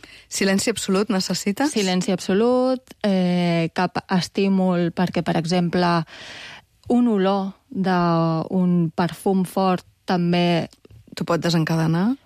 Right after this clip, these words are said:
Speaker 2: Bueno, no que
Speaker 1: Mhm.
Speaker 2: desencadeni, sinó que el fa més fort, l'atac.
Speaker 1: També ganes de vomitar, veure-hi
Speaker 2: Jo tinc
Speaker 1: borrós.
Speaker 2: nàusees, eh, però, mm, la veritat és que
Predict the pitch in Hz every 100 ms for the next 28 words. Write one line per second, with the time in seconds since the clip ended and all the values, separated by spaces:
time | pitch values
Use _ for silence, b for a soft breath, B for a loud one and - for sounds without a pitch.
0 | _ 294 277 247 233 262 226 233 214 220
1 | 220 226 294 - 202 190 - 175 170 165
2 | 160 151 - - - - - 175 214 196
3 | 185 - 165 170 165 - 147 - - _
4 | - _ B B B B B _ 190 180
5 | 180 180 175 175 175 170 160 180 202 220
6 | 226 185 175 175 175 196 180 185 185 190
7 | 202 247 214 269 254 254 262 269 - -
8 | - - 202 180 175 170 170 - 175 165
9 | - _ 180 165 165 165 160 196 185 -
10 | 175